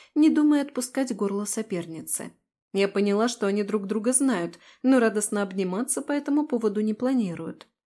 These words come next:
Поэтому продолжила передвижение к оружию, которое здорово осложнилось мощным хвостом,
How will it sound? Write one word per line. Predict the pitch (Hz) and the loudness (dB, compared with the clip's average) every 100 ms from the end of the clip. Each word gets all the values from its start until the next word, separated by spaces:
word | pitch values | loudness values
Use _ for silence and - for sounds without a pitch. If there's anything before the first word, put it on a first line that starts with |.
| _ - | _ -4
Поэтому | 190 190 208 196 | -2 0 0 -2
продолжила | 196 180 180 247 247 247 | -2 -4 -2 -4 0 0
передвижение | 247 240 220 202 202 208 214 202 | 2 0 0 0 -2 0 0 0
к | 190 | -2
оружию, | 180 185 254 294 285 294 _ _ | -4 -4 -2 0 0 -2 _ _
которое | - 311 311 302 277 | -2 0 2 2 0
здорово | 208 175 240 277 277 | -2 -2 0 0 0
осложнилось | 277 240 240 240 247 247 247 | -2 -2 -2 0 2 2 0
мощным | 180 175 208 240 254 | -4 -4 -4 -2 -2
хвостом, | 233 190 185 - 240 262 | -2 -2 -4 0 2 2